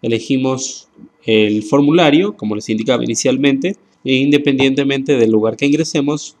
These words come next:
nos lleva a esta opción para consultar el formulario setecientos nueve de personas naturales y el formulario setecientos diez de personas jurídicas. Buscamos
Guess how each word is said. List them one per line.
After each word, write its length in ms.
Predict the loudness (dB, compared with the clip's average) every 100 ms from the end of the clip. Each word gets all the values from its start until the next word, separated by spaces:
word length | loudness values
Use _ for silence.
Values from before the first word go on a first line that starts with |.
| _
nos 480 | -2 0 0 -2 -4
lleva 400 | 2 4 4 2
a 40 |
esta 200 | 0 0
opción 280 | -2 -2 -2
para 200 | -2 -4
consultar 500 | -4 -4 -4 -2 -2
el 80 | -2
formulario 540 | -4 -4 -2 -2 -2
setecientos 640 | -4 -4 -6 -4 -2 0 2
nueve 340 | 2 2 2
de 80 | 0
personas 480 | -2 -6 -4 -4 -4
naturales 640 | -6 -4 -2 0 -2 -6 -4
y 160 | 2
el 100 | 2
formulario 640 | 2 -2 -2 -2 0 0 -4
setecientos 640 | -6 -8 -6 -4 -2 -2
diez 260 | -2 -2 -2
de 120 | -4
personas 520 | -4 -6 -4 -4 -8
jurídicas. 580 | -8 -6 -6 -12 -18 -20 _ _ -16
Buscamos 840 | -6 -6 -4 -2 0 -2 -4 -10